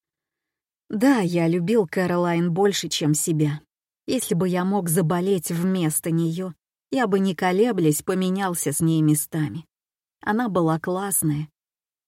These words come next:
Я почувствовала в горле вкус слёз.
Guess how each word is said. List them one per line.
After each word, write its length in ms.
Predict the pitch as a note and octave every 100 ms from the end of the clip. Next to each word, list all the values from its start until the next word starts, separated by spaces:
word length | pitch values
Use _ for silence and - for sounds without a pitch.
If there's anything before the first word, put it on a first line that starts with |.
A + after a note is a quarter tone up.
| _ _
Я 180 | G3 F#3+
почувствовала 840 | F#3+ F#3+ - A3+ - F#3+ F#3 F#3
в 80 | F3
горле 400 | F3 G#3+ G#3+ F3+
вкус 360 | - - G3 -
слёз. 600 | - G3+ F#3+ E3 -